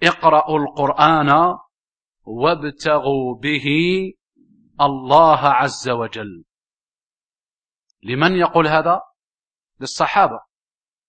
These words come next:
يعني الصحابة الذين هم أفضل هذه الأمة، ولكن النبي صلى الله عليه وسلم نصحهم وأرشدهم.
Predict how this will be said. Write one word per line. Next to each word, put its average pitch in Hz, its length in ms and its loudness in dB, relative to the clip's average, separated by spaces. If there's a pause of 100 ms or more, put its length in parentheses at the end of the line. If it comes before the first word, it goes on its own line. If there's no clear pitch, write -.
(1120)
يعني 104 220 -10
الصحابة 139 640 0
الذين 135 460 -4
هم 135 480 -2 (260)
أفضل 143 560 2
هذه 143 420 -2
الأمة، 139 640 -4 (1600)
ولكن 147 680 -6
النبي 131 260 -6
صلى 160 140 -2
الله 151 200 0
عليه 165 100 -4
وسلم 202 320 -4 (300)
نصحهم 151 640 -2 (1160)
وأرشدهم. 151 1080 -2